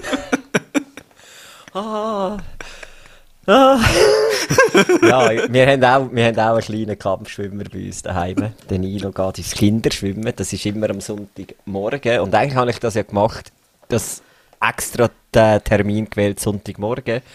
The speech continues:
um mich am Sonntag auch in die Gänge bringen am Morgen, also dass man sich mal muss anlegen vor dem Mittag und aus dem Haus aus.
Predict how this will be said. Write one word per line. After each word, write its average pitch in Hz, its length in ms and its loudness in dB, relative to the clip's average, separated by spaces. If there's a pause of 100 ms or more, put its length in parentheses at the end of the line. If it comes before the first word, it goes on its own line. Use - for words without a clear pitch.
(560)
um 110 180 4
mich 104 220 -2
am 95 100 -2
Sonntag 95 400 -4
auch 117 220 2
in 123 100 -4
die - 80 -16
Gänge 110 340 0
bringen 107 400 -2
am 107 140 -4
Morgen, 104 360 -2
also 95 240 -4
dass 95 160 -4
man 98 80 -6
sich 87 180 -8
mal 95 180 -4
muss 92 200 -8
anlegen 90 520 -4
vor 92 180 -4
dem 92 120 -4
Mittag 87 380 -6
und 85 160 -6
aus 95 100 -4
dem 90 140 -4
Haus 120 320 0
aus. 110 280 -4